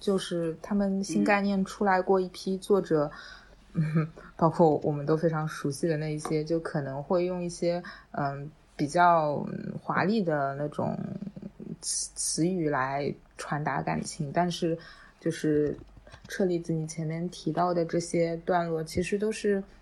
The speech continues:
Speaker 1: 嗯，看上去比较朴实的一些词汇，但是它能够达到一些，
Speaker 2: 嗯。
Speaker 1: 嗯，通过一些不同的组合吧，可以达到一些很，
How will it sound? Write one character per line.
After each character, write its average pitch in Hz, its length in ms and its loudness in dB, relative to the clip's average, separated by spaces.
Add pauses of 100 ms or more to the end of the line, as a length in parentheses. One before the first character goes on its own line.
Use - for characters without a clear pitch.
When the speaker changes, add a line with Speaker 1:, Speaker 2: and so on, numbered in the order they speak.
(200)
Speaker 1:
嗯， 156 300 -4
看 214 180 -4
上 196 140 0
去 202 120 -2
比 190 140 -2
较 185 260 2 (200)
朴 - 160 -4
实 139 280 0
的 208 80 4
一 294 140 4
些 151 160 0
词 - 300 -6
汇， 160 200 0
但 170 160 0
是 170 120 -10
它 175 120 -8
能 160 140 -4
够 175 140 2
达 170 240 -4
到 180 200 2
一 175 60 -2
些， 175 300 -2
Speaker 2:
嗯。 175 60 -8 (400)
Speaker 1:
嗯， 151 300 -6 (140)
通 220 180 2
过 220 140 4
一 202 40 4
些 208 220 4 (160)
不 240 80 0
同 165 240 -2
的 202 80 4
组 131 240 -4
合 - 260 -6
吧， - 280 -2
可 165 160 -2
以 - 20 -4
达 147 180 -4
到 165 220 0
一 160 60 -2
些 160 200 0
很， 156 300 -4